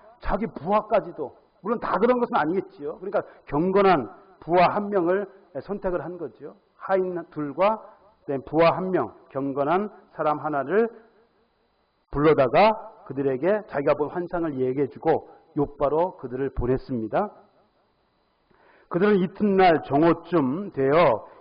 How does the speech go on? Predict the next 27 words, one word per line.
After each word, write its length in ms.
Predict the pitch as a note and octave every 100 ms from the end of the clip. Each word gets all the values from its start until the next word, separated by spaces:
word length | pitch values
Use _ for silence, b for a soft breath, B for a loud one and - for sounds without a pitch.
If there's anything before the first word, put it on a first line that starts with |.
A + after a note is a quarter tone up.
| B C#3
요빠에 600 | D#3+ - - E3+ E3+ E3
이르렀는데요. 880 | D3 C#3 D3+ C#3 C#3+ C#3 A2+ A#2+ - _ _ _ _ _ _ _
자, 100 | B2+
가이사랴에서 920 | - - C#3 F#3+ F#3+ F#3+ F#3 D#3+ E3
요빠까지 540 | C#3 C3+ E3 D3+ D3 D3
거리가 340 | B2 B2 C#3
얼마냐면 600 | A#2+ A#2 A2+ A2+ D#3+ A#2 b b B2
약 180 | B2
오십 400 | A2 C#3+ D3+ -
킬로미터입니다. 840 | - C#3+ D3 B2 - C#3+ B2+ A2 A2 _ _ _ _ _
그러니까 160 | B2
사람이 280 | D#3 E3 D#3
걸어서 600 | C#3+ B2 B2 - G3 G3+ b b _
뭐 100 | A#2+
열 120 | C3+
시간 320 | C#3 F3 E3
정도, 340 | C3+ A2+ A2 F#2+ _ _
성인 240 | - D#3+ D3+
남자가 680 | A#2 B2 C3 A#2+ - C3 A#2
걸면 460 | A#2 A#2+ D#3 E3+ b b b
뭐 100 | -
열 100 | A#2+
시간 280 | B2 D3+ C#3+
안팎으로 560 | A2+ A2+ C#3 C3+ B2 C#3
걸리는 500 | A#2 A2+ A2 C3 C3+ b _
그러한 260 | A#2+ A#2
거리예요. 640 | A2 - A2+ A2 G#2 C#3+ G3